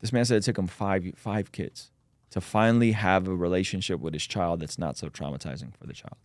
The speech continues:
So here's someone that, and I'm not sure how much you guys know of his history. I mean, this man was on top of the world, Rockefeller Records.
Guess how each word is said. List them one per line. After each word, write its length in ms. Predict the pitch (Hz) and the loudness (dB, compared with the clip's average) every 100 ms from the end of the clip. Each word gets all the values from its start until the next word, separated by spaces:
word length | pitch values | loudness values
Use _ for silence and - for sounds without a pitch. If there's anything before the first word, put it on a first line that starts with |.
| _ _ | _ _
So 140 | - | 12
here's 260 | 160 247 277 | 12 12 12
someone 500 | 233 180 147 131 - _ _ | 10 12 12 10 4 _ _
that, 420 | 120 131 120 113 - | 6 10 10 6 4
and 160 | 135 | 4
I'm 80 | 143 | 8
not 120 | 143 | 8
sure 140 | 139 135 | 10 10
how 60 | |
much 160 | 127 117 | 8 6
you 40 | |
guys 160 | 117 104 | 6 6
know 140 | 123 | 6
of 120 | 117 95 | 6 4
his 180 | 98 | 2
history. 400 | - 131 - 90 | 2 2 2 2
I 20 | 85 | 4
mean, 160 | 104 | 4
this 140 | 110 143 | 2 4
man 100 | 110 | 4
was 140 | 101 | 4
on 100 | 90 | 2
top 220 | 117 92 | 4 2
of 80 | 90 | 2
the 60 | 90 | 2
world, 420 | 135 131 127 104 | 6 10 8 8
Rockefeller 480 | 104 104 95 98 98 | 2 2 -4 -2 2
Records. 340 | 120 120 107 | 2 2 -2